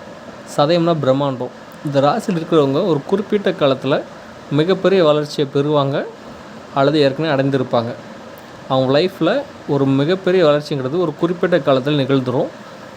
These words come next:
அதுக்கான போராட்டத்துல இருப்பாங்க. அல்லது குறிப்பிட்ட காலத்துல எப்படி வாழ்க்கையில முன்னேறுறது அப்படின்னு அதுக்காக உழைச்சிக்கிட்டு இருப்பாங்க. அதுக்கு அடுத்த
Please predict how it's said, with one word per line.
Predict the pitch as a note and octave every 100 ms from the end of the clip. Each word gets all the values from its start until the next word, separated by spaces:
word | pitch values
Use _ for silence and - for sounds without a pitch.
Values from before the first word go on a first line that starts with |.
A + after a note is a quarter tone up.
| C3
அதுக்கான | C#3 C#3 C#3 C3
போராட்டத்துல | D#3 F3 E3+ D#3+ C#3+
இருப்பாங்க. | C3+ C#3 B2 D3 - - - - - -
அல்லது | E3 E3
குறிப்பிட்ட | F3+ G3 G3 G3 F3
காலத்துல | E3 D#3+ D3+
எப்படி | D3 E3 F3 D3
வாழ்க்கையில | C#3+ C#3 D#3+ C#3+
முன்னேறுறது | C#3 D#3 E3 C#3 B2+ B2 C3+ A#2+ - - - - - C3
அப்படின்னு | C3 C#3 F3 D#3+
அதுக்காக | C3+ C#3 D3 C3+
உழைச்சிக்கிட்டு | B2+ C3+ A#2+ A#2
இருப்பாங்க. | A2 A2+ A#2 - - - - - - - - - - - C3
அதுக்கு | C3 C3+
அடுத்த | C#3+ -